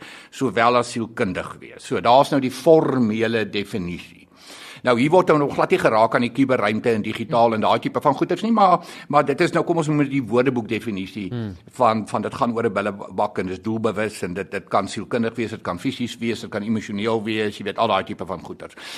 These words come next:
Speaker 1: So in kort, daar's vir jou so 'n bietjie van 'n formele definisie.
Speaker 2: Hier is die ding nou. Partykeer, Prof, en dis wat ek baie keer mee gesukkel het. Byvoorbeeld ek op skool. Tussen 'n klomp seuns, nê?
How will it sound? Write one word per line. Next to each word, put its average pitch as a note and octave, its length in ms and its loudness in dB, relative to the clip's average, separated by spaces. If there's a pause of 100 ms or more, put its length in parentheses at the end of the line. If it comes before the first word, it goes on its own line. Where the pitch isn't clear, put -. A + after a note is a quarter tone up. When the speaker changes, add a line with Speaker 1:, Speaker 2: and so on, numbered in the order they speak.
(100)
Speaker 1:
So F#3+ 120 8
in F#3 220 6
kort, F3+ 240 6
daar's B2+ 240 6
vir D#3+ 120 0
jou C3+ 40 -2
so D#3 80 -2
'n A#2+ 40 -2
bietjie C#3 160 -4
van C3 120 2
'n B2+ 60 -2
formele A2+ 500 2
definisie. D#2+ 520 -14 (120)
Speaker 2:
Hier F#3+ 120 2
is G#3 60 4
die C#4 120 6
ding C3+ 200 2
nou. F2 180 -4 (360)
Partykeer, B3 840 -4
Prof, G2 280 -10
en D#3+ 80 -4
dis F#3+ 160 -4
wat B3 100 -8
ek G#3+ 120 -4 (140)
baie A#2 220 -4
keer D3 220 0
mee A2+ 120 0
gesukkel - 480 -4
het. - 240 -20 (600)
Byvoorbeeld C#3 380 -2
ek G#2+ 180 -6
op F#2+ 60 -6
skool. - 380 -6 (580)
Tussen A3 380 4
'n F3 140 -4
klomp A3 300 4 (360)
seuns, - 720 -4 (260)
nê? C3+ 220 -2